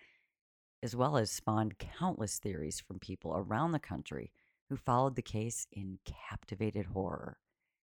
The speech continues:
Mister Kohlberger was taken into custody on Friday at his parents' home in Effort, Pennsylvania,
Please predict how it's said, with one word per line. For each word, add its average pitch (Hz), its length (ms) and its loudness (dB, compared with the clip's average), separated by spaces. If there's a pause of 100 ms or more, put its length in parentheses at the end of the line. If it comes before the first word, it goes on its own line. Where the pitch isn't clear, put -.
(180)
Mister 156 180 -4
Kohlberger 123 760 4
was 113 180 0
taken 127 400 -2
into 120 260 2
custody - 640 -2 (420)
on 117 160 2
Friday - 560 -2 (180)
at 107 80 0
his 107 140 0
parents' 98 400 0
home - 300 -2
in 107 240 0
Effort, 143 340 -2 (160)
Pennsylvania, 101 800 -2